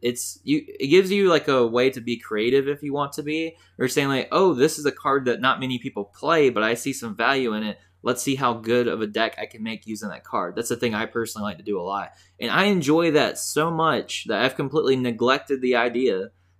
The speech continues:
that anyone, that, that, like, someone could possibly not enjoy that at all. <laughs> But,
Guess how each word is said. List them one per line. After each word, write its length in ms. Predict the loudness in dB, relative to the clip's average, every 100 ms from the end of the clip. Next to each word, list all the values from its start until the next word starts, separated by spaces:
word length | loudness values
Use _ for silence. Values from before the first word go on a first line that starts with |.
| _
that 240 | 0 0 2
anyone, 600 | 0 2 0 -2 -6 -10 _ _
that, 180 | 0 2
that, 60 | 0
like, 180 | -2 -2
someone 260 | -2 0
could 140 | -2 0
possibly 360 | 2 2 -2
not 260 | -2 -2 -2
enjoy 240 | -2 0
that 220 | 0 -2 -6
at 80 | -8
all. 320 | -10 -12 -16 _ -20 -10
<laughs> 220 | -8 4 4 6
But, 260 | 2 2